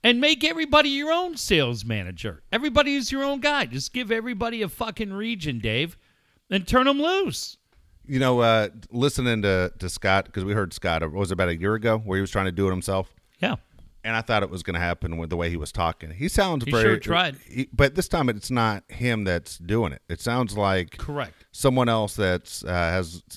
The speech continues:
Speaker 2: has a little bit more pull than Scott. It's not a shot at Scott. Scott busted his ass trying to make it happen.
Speaker 1: He said it's a guy yesterday. I watched his clip yesterday. He said it's a guy in Carlsbad.
Speaker 2: Okay. Good deal.
Speaker 1: And
Speaker 2: So
Speaker 1: the guy on ten ninety
Speaker 2: Yeah.
Speaker 1: keeps tweeting out that they're going.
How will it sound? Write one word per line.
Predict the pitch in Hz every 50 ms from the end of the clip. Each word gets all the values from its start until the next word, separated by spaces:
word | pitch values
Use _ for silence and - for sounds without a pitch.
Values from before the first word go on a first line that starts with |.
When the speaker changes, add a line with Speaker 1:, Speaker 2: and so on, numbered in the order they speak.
| -
Speaker 2:
has | - 101 90 80
a | 92
little | 98 104 101
bit | 90 98 -
more | 98 92 87 78
pull | - - - 101 92 90 76
than | 76 78 73 71
Scott. | - - - 82 71 69 - _ _ -
It's | 95 92 -
not | 104 95 82
a |
shot | - - 101 90 82
at | 78 -
Scott. | - - 92 80 78 -
Scott | - - 95 78 76
busted | 78 87 85 - 76 69
his | 67 80
ass | 85 82 76 -
trying | - 85 71
to | 71
make | 76 78 - -
it | 65
happen. | 73 80 82 82 -
Speaker 1:
He | -
said | - - 262 233 226
it's | 175 -
a | 226
guy | 196 220 208
yesterday. | 214 208 202 220 226 - - - 151 117 107 101
I | 104
watched | 104 113 131 131 127 - -
his | 156 139 123 -
clip | - - - 160 151 -
yesterday. | 170 170 175 160 - - 127 98 95 90 90 92
He | 104 113
said | 107 - 139 117
it's | 113 117
a | 117
guy | 107 127 123 117
in | 117 113
Carlsbad. | - 143 135 127 120 113 95 87 - 87 78
Speaker 2:
Okay. | - 92 - - 90 82 - _ _ _ _ _ _ _ _ _ _ _ _ _
Good | - 147 151 143
deal. | 165 170 170 156
Speaker 1:
And | 170 196 220
Speaker 2:
So | 226
Speaker 1:
the | 226
guy | 202 233 226 233 226
on | 226 226 170
ten | - 233 220
ninety | 208 202 214 262 311 - 127 123
Speaker 2:
Yeah. | 123 101 95 82 71 - _ _ _ _ _ _ _ -
Speaker 1:
keeps | - 190 190 180 165 - -
tweeting | - - 170 196 202 202 208 196
out | 196 202 214 233 214 202 208 _ -
that | 170 160
they're | 147 170 175 190 190
going. | 170 208 220 294 381 - 98